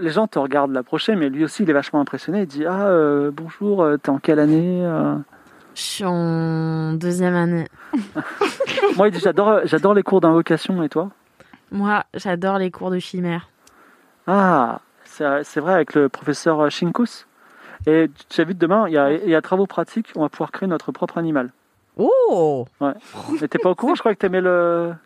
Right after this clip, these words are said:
Speaker 1: cours de
Speaker 2: Ah,
Speaker 1: chimère.
Speaker 2: mais j'adore, mais en fait, j'étais malade ces dernières semaines, donc,
Speaker 1: Ouais.
Speaker 2: euh, l'enfer. D'ailleurs, euh, j'ai été, euh, si malade que j'ai, euh, pas retrouvé mon médaillon. Genre, je l'ai perdu.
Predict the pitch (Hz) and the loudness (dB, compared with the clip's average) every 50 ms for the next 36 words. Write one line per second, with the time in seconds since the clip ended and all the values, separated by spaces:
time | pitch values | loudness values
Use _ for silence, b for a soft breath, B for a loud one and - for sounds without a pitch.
0 | _ - - 185 208 208 214 220 214 208 202 196 208 196 190 214 233 247 226 208 | _ -8 -4 -2 0 0 0 0 -2 -2 0 0 0 0 2 0 0 0 0 -2
1 | 196 226 220 196 170 - 175 175 175 175 180 180 185 - - 190 175 170 165 160 | 0 -2 -4 -2 -2 0 0 2 2 2 2 0 0 -2 -4 -2 -2 0 0 0
2 | 160 156 - 160 160 160 160 160 160 165 160 151 147 143 139 139 170 165 156 147 | -2 -4 -4 -4 -2 -2 0 0 -2 -2 -2 -2 -4 -4 -4 -4 -4 -4 -4 -2
3 | 156 160 165 165 170 - - - 165 170 175 - 180 180 180 175 175 180 180 185 | -2 -2 -2 -2 -4 -4 -6 -4 -4 -4 -4 -4 -2 0 2 2 2 2 2 0
4 | 196 - - - _ b b b b b b b b b - 170 165 160 160 160 | 0 -4 -8 -18 _ b b b b b b b b b -2 -2 0 0 0 0
5 | 160 156 156 156 160 160 156 156 151 - - - - 180 175 180 175 165 - - | 0 0 0 0 -2 -2 -2 -2 -4 -4 -6 -8 -10 -6 -2 -2 -2 -2 -2 -4
6 | - 190 190 190 175 165 160 160 156 156 160 165 - - - 226 220 202 185 180 | -2 0 0 2 2 2 2 2 2 0 0 0 -2 -4 -4 0 0 2 2 2
7 | 175 202 226 - - - - - 185 165 170 185 196 214 233 - - 160 160 156 | 2 0 0 -2 -4 -4 -4 -4 -4 -2 0 0 0 2 0 0 0 -2 0 0
8 | 156 156 156 156 156 151 151 151 151 151 147 151 143 - _ - 220 214 214 220 | 0 0 0 0 0 0 0 -2 -2 -2 -2 -4 -4 -6 _ -2 0 0 2 2
9 | 233 226 - - _ _ _ _ _ _ _ _ - 185 190 196 - - 190 196 | 0 0 -2 -4 _ _ _ _ _ _ _ _ -10 -6 -4 -4 -4 -4 -2 -2
10 | 214 220 202 185 185 196 208 208 208 214 214 196 196 - - - - _ _ _ | 0 2 2 2 2 2 2 2 2 0 0 -2 -4 -6 -10 -18 -20 _ _ _
11 | _ - _ - 196 180 175 160 185 170 165 - 185 185 202 180 175 175 180 - | _ -18 _ -2 -2 -2 0 0 0 0 0 0 0 0 -2 -2 -4 -6 -10 -12
12 | - - - | -16 -20 -20